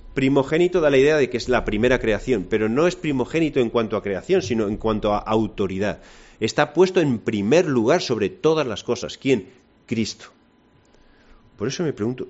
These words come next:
¿realmente nosotros conocemos a Cristo?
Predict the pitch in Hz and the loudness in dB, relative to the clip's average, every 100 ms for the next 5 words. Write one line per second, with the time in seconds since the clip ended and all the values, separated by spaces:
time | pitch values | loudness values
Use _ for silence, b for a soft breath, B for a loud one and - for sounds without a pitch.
0 | - 87 87 117 190 196 165 104 110 107 | -12 -10 -6 -2 -2 -2 -2 -2 -6 -8
1 | 156 - 101 82 - 110 117 101 87 87 | -8 -6 -6 -4 -2 -4 -2 -6 -6 -8
2 | - 165 | -8 -10